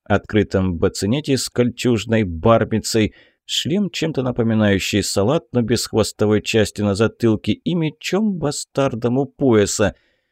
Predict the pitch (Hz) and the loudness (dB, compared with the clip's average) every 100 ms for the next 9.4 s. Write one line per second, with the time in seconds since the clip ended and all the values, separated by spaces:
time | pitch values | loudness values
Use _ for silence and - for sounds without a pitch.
0 | _ _ - - 214 208 - 143 139 147 | _ _ -4 0 2 2 0 -2 -2 -2
1 | 147 170 127 107 101 - - - 196 - | 0 2 2 2 2 0 -6 -4 -2 0
2 | 98 - 123 101 101 104 104 104 104 98 | 0 0 -2 0 2 2 2 0 2 0
3 | 92 - 101 - 95 - _ - 165 - | 0 -2 -2 0 -2 -2 _ -2 -2 -4
4 | - 156 139 127 107 107 135 143 120 143 | -2 -2 0 -4 -4 -2 0 0 2 2
5 | 131 - 131 135 120 127 113 127 110 131 | 0 -2 -2 0 0 0 2 0 2 2
6 | 127 120 _ _ 107 101 113 113 110 110 | 2 0 _ _ -2 2 4 4 4 2
7 | 107 - 110 - 104 104 - - 113 104 | 0 0 0 0 -2 -4 -2 0 2 2
8 | 104 104 - - 110 110 107 104 90 _ | 2 0 -2 -2 2 4 2 0 -4 _
9 | _ 131 202 220 | _ 0 2 0